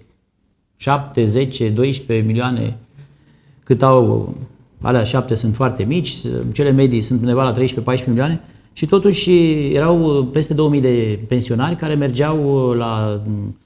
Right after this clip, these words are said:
transportul în comun, la tuc, uh,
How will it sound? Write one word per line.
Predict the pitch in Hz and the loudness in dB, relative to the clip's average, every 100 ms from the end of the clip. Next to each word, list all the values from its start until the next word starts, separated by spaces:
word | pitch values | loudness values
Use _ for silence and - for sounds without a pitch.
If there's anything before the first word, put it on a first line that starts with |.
| _ _ - | _ _ -4
transportul | 127 127 147 143 139 | -2 0 -2 0 0
în | |
comun, | 123 117 131 | 0 2 2
la | 151 110 | 0 0
tuc, | 131 185 - - _ _ _ _ _ | 0 -2 -2 -18 _ _ _ _ _
uh, | - 127 123 113 113 | -6 -2 -2 -2 -4